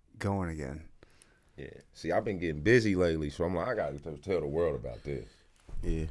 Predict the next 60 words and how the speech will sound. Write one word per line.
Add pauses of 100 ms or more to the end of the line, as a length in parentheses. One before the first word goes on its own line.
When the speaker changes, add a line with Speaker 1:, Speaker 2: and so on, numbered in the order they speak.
(220)
Speaker 1:
Well,
what's,
Speaker 2:
Yeah,
Speaker 1:
uh, (200)
Speaker 2:
I
gotta
go
tell
the
world
about
this.
Speaker 1:
well,
Speaker 2:
I've
Speaker 1:
what's
Speaker 2:
been,
Speaker 1:
up?
What,
how
you
been
busy? (360)
Speaker 2:
I'm, (140)
man,
I've
been
doing
Speaker 1:
What
are
you
doing? (400)
Speaker 2:
everything.
<laughs> (160)
Nah,
I've
been
recording
a
lot
of
music
though. (300)
I'm
probably
about
to
put
a
project
out. (380)
Speaker 1:
Recording
as
you
doing
it,
or
you're
producing
it,
or